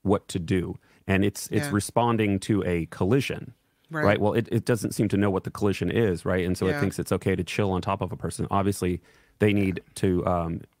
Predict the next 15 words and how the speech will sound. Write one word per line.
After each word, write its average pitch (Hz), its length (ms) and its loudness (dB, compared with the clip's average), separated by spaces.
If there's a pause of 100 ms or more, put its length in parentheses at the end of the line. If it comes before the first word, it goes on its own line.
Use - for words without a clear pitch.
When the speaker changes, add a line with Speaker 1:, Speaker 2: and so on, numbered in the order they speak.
Speaker 1:
to 95 160 -2
better 101 300 2
this 90 160 -2
technology 90 480 -2
so - 120 -6
that 87 120 -2
it - 80 -2
knows 95 240 2
that 87 80 -2
Speaker 2:
Yeah. 87 40 -4
Speaker 1:
it's - 80 -6
on 82 140 -4
top 92 300 -2
of 107 100 -4
somebody. 131 400 0